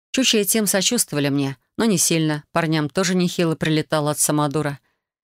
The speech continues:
Из-за высокой загруженности я не могла пойти в сектор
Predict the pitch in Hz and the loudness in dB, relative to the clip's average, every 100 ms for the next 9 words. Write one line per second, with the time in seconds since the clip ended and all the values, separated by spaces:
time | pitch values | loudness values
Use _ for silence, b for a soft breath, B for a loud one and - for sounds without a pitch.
0 | _ 165 160 175 180 214 196 190 185 180 | _ -2 0 2 0 0 -2 0 0 0
1 | 190 170 170 165 - 160 160 160 160 160 | -2 0 0 0 0 0 0 0 0 0
2 | 170 - 156 - 156 - 156 - - 139 | -2 -2 -2 -2 -2 -2 -2 -2 -6 -6